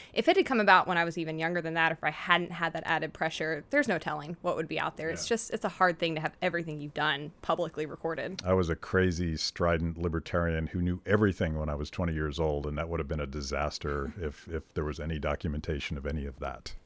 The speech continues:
Speaker 1: Right, as most libertarians are
Speaker 2: Yeah.
Speaker 1: at some point in their lives, so.
Speaker 2: Well, we, we're a disaster every day, let's be honest.
Speaker 1: <laughs>
Speaker 2: But, uh, and you call yourself a conservative libertarian or a libertarian conservative?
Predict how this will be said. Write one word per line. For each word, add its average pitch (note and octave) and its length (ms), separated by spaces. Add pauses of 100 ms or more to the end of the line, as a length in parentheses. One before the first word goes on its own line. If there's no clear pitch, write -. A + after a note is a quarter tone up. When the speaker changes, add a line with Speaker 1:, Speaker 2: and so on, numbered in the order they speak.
(400)
Speaker 1:
Right, G#3+ 160
as C4+ 160
most C#4 200
libertarians F3 580
are D3+ 80
Speaker 2:
Yeah. D#3+ 60
Speaker 1:
at - 80
some F3+ 140
point E3+ 180
in - 60
their E3+ 100
lives, - 260
so. A#2+ 100
Speaker 2:
Well, G2 300
we, A2 280
we're A2+ 180
a F2 40
disaster D#2 480
every C#2+ 160
day, C#2 260
let's C2+ 200
be D2+ 120
honest. C#2 500
Speaker 1:
<laughs> - 60
Speaker 2:
But, - 320
uh, D#2+ 180 (520)
and G#2+ 160
you C#3 100
call D3+ 240
yourself A2 640
a F2+ 480 (160)
conservative C3 460
libertarian B2 500
or G2+ 100
a F#2+ 40
libertarian G2+ 460 (320)
conservative? B2 520